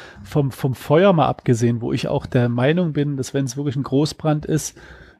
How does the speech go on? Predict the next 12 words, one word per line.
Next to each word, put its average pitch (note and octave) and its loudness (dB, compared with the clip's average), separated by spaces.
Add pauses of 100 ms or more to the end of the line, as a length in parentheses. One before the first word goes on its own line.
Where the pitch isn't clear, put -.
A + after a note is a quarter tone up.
die C3+ 2
Leute, C#3 4
die B2+ 0
es B2+ 2
unmittelbar E3+ 4
betrifft, C#3+ -2
das - -4
wirklich B2+ 0
relativ B2+ 2
schnell B2 -2
merken, D3 -4 (500)
äh, C3+ 0